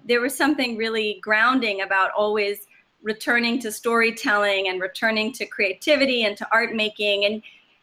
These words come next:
wherever you were, almost in whatever country you were, people that were interested in that type of thing kinda had a similar sense of play and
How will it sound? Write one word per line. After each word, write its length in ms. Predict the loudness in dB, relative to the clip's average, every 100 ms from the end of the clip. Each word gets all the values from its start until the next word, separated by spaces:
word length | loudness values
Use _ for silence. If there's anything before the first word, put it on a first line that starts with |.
| _ -2
wherever 540 | 4 6 6 2 0
you 260 | 0 -2 0
were, 380 | 4 6 6
almost 360 | 4 2 -2 -6
in 120 | -4
whatever 280 | 0 2 0
country 460 | -4 -2 -2 -4 -6
you 160 | -4 0
were, 360 | 2 2 2 -2
people 380 | -4 -2 -4 0
that 160 | 0
were 140 | 0 -2
interested 560 | -2 -2 -10 -8 -6
in 120 | -4
that 220 | -2 -2 -2
type 180 | -6 -4
of 80 | -8 -4
thing 400 | -2 -2 -2 -8 -16 -20 -20 _
kinda 220 | -2 0 2
had 200 | 2 0
a 60 |
similar 760 | -2 -4 0 2 4 6 4 2
sense 560 | -4 -2 -2 0 -4
of 180 | -12 -12
play 480 | -2 2 4 4 2
and 160 | -2